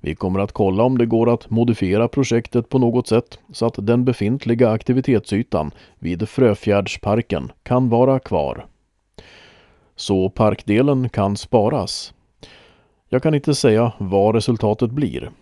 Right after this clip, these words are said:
men kan konstatera att det varit väldigt mycket synpunkter från folk i området om att ha den kvar.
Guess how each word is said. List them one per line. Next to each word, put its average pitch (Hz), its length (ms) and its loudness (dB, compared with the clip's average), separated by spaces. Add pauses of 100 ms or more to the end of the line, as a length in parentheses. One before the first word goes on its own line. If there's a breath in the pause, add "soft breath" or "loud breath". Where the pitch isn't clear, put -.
(140)
men 113 280 0
kan 117 280 0
konstatera 123 800 0
att 113 160 -4
det 117 100 0
varit 110 300 2
väldigt 135 360 0
mycket 123 340 0
synpunkter 107 640 0
från 110 240 -2
folk 101 360 0
i 113 40 0
området 98 560 -2
om 120 140 0
att 117 140 -2
ha 90 140 -4
den 101 180 -2
kvar. 78 400 -4